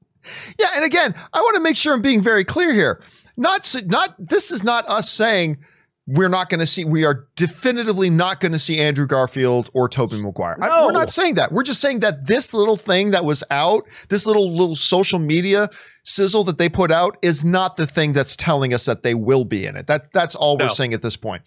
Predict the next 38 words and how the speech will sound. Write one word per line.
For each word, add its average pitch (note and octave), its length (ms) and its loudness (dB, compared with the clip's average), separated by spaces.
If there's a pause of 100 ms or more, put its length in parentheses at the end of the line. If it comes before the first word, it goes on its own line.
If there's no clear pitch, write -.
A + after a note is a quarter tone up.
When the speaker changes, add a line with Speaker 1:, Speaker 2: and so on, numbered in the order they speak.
Speaker 2:
And - 80 -20 (180)
Speaker 1:
Questions, D#4 400 0
Speaker 2:
frankly, C4 220 2
Speaker 1:
guys? - 200 -6 (200)
Oh, G#3+ 60 -2
go A3+ 100 2
ahead, G#3+ 100 2
Speaker 2:
can G#3 120 0
Speaker 1:
Rob. A#3 80 0
Speaker 2:
I A#3 40 -2
ask - 200 -6
you, G3+ 260 -2 (100)
can F3 180 -2
I F#3 100 0
Speaker 1:
Yeah. F#3+ 40 2
Speaker 2:
ask - 140 -4
you, E3+ 240 0 (280)
if D#3 180 -10
they C4 200 0
announced D3 640 -4
that B2+ 180 -4
Tobey F3 300 -2
Maguire, A2+ 540 -2
Andrew E3 300 -4
Garfield, G2+ 680 0 (460)
and G#2+ 80 -8
Tom F3 300 0
Holland G#2+ 420 0
were G#2+ 120 2
all E3 180 2
appearing C#3 400 -4
as A#2 100 -6
Spider-Man G2 720 -2 (520)
in B2 60 -4
the C3 80 0
next C3+ 200 -2
Spider-Man G2 480 -2
movie, F2 340 -6